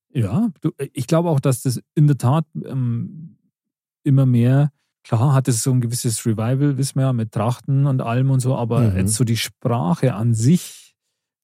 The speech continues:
Speaker 1: glaube ich tatsächlich, wenn man jetzt auch so die, die Kinder anschaut und die, die, die Generation, die danach kommen mögen, dass das schon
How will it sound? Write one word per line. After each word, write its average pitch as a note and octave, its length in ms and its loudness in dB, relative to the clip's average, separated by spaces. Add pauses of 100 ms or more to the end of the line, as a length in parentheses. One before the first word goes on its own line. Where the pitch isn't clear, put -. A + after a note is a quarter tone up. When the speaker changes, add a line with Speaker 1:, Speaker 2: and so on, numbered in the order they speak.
(180)
Speaker 1:
glaube C3 200 -2
ich C3+ 100 0
tatsächlich, C3+ 800 -2 (140)
wenn B2 100 -6
man B2+ 80 0
jetzt B2+ 100 -4
auch B2+ 120 0
so - 120 -2
die, A2+ 220 -2
die C#3+ 300 -8
Kinder F3+ 320 4
anschaut D#3+ 460 0
und A#2+ 160 -4
die, A#2 140 -4
die, F#2+ 420 -10
die - 220 -14 (160)
Generation, A#2+ 560 -2
die C3+ 80 2
danach A#2+ 280 0
kommen C#3 300 0
mögen, C#3+ 240 0
dass C3 160 0
das B2+ 140 -2
schon D3+ 280 0